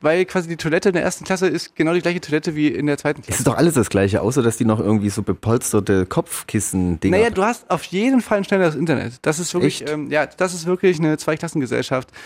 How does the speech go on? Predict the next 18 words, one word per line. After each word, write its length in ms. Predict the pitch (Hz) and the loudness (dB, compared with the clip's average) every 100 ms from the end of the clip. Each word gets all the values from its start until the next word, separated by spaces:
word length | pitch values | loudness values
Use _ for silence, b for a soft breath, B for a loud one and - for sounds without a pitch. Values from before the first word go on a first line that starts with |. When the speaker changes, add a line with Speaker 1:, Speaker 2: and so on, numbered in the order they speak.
| B _ | B _
Speaker 1:
die 180 | 143 143 | 2 4
mich 180 | 143 135 | 4 2
schmerzt, 540 | - 131 175 - - - _ | 0 0 -2 -4 -12 -20 _
dass 180 | 139 - | -14 -10
du 80 | 143 | -4
quasi 240 | 151 139 | -2 -2
im 160 | 170 196 | -2 -2
Zug, 320 | - 202 - | -2 -4 -4
du 160 | 147 | -4
wirklich 280 | 117 147 175 | -4 -4 -2
in 40 | 160 | 0
der 80 | - | -2
ersten 200 | 170 160 | -4 -2
Klasse, 240 | 175 170 | -2 0
als 160 | 139 - | -2 -4
ich 60 | |
da 380 | 131 131 139 135 - | -2 0 0 -2 -8
mal 560 | - 135 127 131 131 | -4 0 0 0 -2